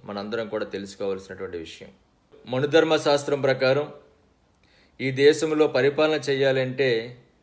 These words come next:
కేవలం క్షత్రియులు మాత్రమే పరిపాలన చేయాలి. కానీ ఈ రోజున ఏ కులం, ఏ మతం వాళ్ళైనా కానీ ముఖ్యమంత్రులు కావచ్చు, ప్రధానమంత్రులు కావచ్చు, మంత్రులు కావచ్చు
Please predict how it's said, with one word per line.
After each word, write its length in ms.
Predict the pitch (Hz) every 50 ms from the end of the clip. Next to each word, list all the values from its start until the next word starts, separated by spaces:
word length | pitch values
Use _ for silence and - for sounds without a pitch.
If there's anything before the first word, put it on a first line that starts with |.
| _ -
కేవలం 400 | 123 113 120 127 131 139 139 131
క్షత్రియులు 480 | 120 - 120 107 98 107 123 123 123 120
మాత్రమే 360 | 117 117 107 104 113 123 127
పరిపాలన 460 | 123 127 104 107 104 107 107 107 104 98 -
చేయాలి. 300 | 95 98 101 98 87 85 - - _ _ _ _ _ _ _ _ _ _ _ _ _ _ _ _ _ -
కానీ 220 | 127 143 151 160
ఈ 220 | 156 156 151 147 143
రోజున 540 | 135 139 147 143 147 156 156 156 151 151 151 - - - _ _ _ -
ఏ 200 | 131 139 151 151
కులం, 480 | 151 - 143 143 151 156 160 156 151
ఏ 200 | 147 143 147 143
మతం 420 | 139 131 127 127 127 160 160 156 151
వాళ్ళైనా 420 | 151 151 151 151 147 147 147 147
కానీ 200 | 135 147 147 143
ముఖ్యమంత్రులు 600 | 139 135 131 131 156 151 147 151 139 143 147 147
కావచ్చు, 460 | 139 143 135 139 139 135 135 - 156
ప్రధానమంత్రులు 720 | 143 135 131 123 135 139 143 143 139 143 135 131 143 135 131
కావచ్చు, 460 | 127 131 127 131 131 127 131 151 147
మంత్రులు 420 | 135 127 123 123 123 135 143 139
కావచ్చు 680 | 135 135 127 127 123 127 123 120 - - 123 113 104